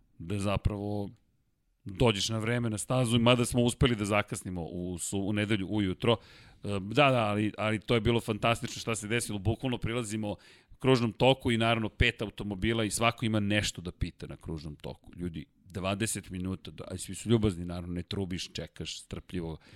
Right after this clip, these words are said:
nema veze, T V ekipa, čekaš, čekaš, čekaš, čekaš, čekaš, čekaš, na kraju smo se nekako probili i tako. Šampion sledeće sezone pon-, e, da, nismo tipovali, deki, mada,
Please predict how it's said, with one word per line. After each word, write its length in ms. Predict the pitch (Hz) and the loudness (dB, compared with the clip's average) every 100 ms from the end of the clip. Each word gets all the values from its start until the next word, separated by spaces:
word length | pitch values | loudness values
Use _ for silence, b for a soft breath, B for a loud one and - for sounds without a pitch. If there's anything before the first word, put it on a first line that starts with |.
| B | B
nema 200 | 101 104 | -2 0
veze, 220 | 104 95 92 | 0 -4 -4
T 220 | 98 98 | -2 0
V 60 | |
ekipa, 480 | 95 - 101 - 92 | -2 -4 -8 -2 -4
čekaš, 600 | - 117 - - 87 - | 0 0 0 -6 -14 -14
čekaš, 580 | _ 95 - - 87 - - | _ -8 -6 -14 -14 -16 -2
čekaš, 500 | 104 - - 85 - - | -2 -2 -12 -14 -12 0
čekaš, 460 | 104 - - - | 0 0 -12 -14
čekaš, 460 | _ 113 101 85 - | _ -2 -2 -6 -8
čekaš, 340 | 101 95 - | -8 -10 -14
na 60 | 92 | -12
kraju 160 | 85 87 | -10 -10
smo 140 | 85 | -12
se 140 | - - B B B B B _ | -14 -16 B B B B B _
nekako 420 | 110 120 - - | 2 2 2 -6
probili 380 | - 101 95 82 | -2 -2 -2 -6
i 40 | |
tako. 400 | - 90 - - - - | -8 -10 -10 -14 -12 -4
Šampion 380 | - 110 147 131 | -4 4 4 6
sledeće 340 | 139 143 - | 4 2 0
sezone 320 | - 127 131 | 2 4 4
pon-, 160 | - - | 2 4
e, 120 | 190 | 6
da, 120 | 190 147 | 6 6
nismo 240 | 139 147 | 4 4
tipovali, 560 | - 147 113 92 85 69 | 4 6 6 4 0 -2
deki, 420 | 82 107 - 90 | 0 2 2 0
mada, 380 | 95 120 98 | 6 6 6